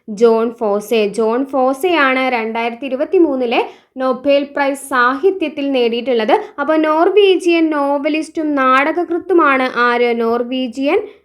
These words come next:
നോവലിസ്റ്റും നാടകകൃത്തുമായിട്ടുള്ള ജോൺ ഫോസെയാണ് രണ്ടായിരത്തി ഇരുപത്തിമൂന്നിലെ നൊബേൽ പ്രൈസ് സാഹിത്യത്തിൽ നേടിയിട്ടുള്ളത്. അപ്പൊ ജോൺ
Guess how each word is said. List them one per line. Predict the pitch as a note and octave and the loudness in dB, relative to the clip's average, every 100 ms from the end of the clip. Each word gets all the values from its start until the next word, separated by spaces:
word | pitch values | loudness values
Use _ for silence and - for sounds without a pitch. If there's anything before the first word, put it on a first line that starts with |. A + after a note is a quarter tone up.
| _ | _
നോവലിസ്റ്റും | B3+ B3+ C4+ D#4 F#4+ E4 - - D#4 A4+ - - _ _ _ _ | 0 2 2 4 4 2 0 -4 0 0 -2 -14 _ _ _ _
നാടകകൃത്തുമായിട്ടുള്ള | C4 B3+ C4 C#4+ E4 E4+ E4+ F#4+ F4+ D#4 C#4+ C#4 C4+ A4 - - C#4 | -2 2 2 2 0 -2 -2 2 2 2 0 -2 0 0 -2 -14 -10
ജോൺ | C4 E4 F4 A#4 | 0 2 2 0
ഫോസെയാണ് | - F#4 D4 D4 D4 C4+ B3+ B3+ B3 | 0 -2 -2 -2 -2 0 -2 -2 -4
രണ്ടായിരത്തി | A3+ A3 A#3 B3 B3+ C4 C#4 | -4 -2 -2 -2 -2 -6 -8
ഇരുപത്തിമൂന്നിലെ | B3+ F#4 F#4+ F4 C4 B3 A#3+ A#3+ | -6 -4 0 2 2 0 -2 -2
നൊബേൽ | A3+ G#3+ A#3 A#3 | -4 -4 -4 -4
പ്രൈസ് | A#3 B3 A#3 A#3 | -4 -4 -4 -4
സാഹിത്യത്തിൽ | A#3 G#3+ G#3+ B3 B3 B3 C4+ | -2 -2 -4 -10 -10 -6 -4
നേടിയിട്ടുള്ളത്. | C4 A3+ G#3 A3 A3 G3 F#4 - - E4 | 0 0 -2 -2 -2 2 2 2 -6 0
അപ്പൊ | E4 | 0
ജോൺ | B3+ D#4+ D#4+ F#4 | 4 4 4 2